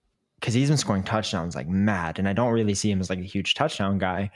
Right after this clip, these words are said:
So when you have Ridley walk in the field next year, I think he moves down the rankings quite a bit.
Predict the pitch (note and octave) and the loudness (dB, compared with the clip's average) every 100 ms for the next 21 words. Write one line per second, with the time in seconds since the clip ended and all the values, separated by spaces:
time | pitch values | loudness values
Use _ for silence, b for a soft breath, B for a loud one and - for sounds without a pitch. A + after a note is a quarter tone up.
0 | b b b b b b _ _ _ - | b b b b b b _ _ _ -4
1 | - A2+ G#2+ A2 A2 C#3 B2 G#2 G2+ G#2+ | 0 2 2 2 2 4 4 4 2 2
2 | G2 F#2+ B2+ D3 G#2 F2+ - F#2+ F2 F2 | 2 2 4 4 4 0 -2 -2 0 -2
3 | - _ _ _ _ _ _ _ _ _ | -8 _ _ _ _ _ _ _ _ _
4 | _ _ - G#2+ C3+ B2+ F#2+ G2 E2+ F#2+ | _ _ -6 0 2 4 4 2 2 0
5 | F#2 F2 D2 E2+ F#2+ G#2+ - F2 F2 F#2+ | 2 0 0 -2 -4 -6 -4 -4 -4 -6
6 | - | -8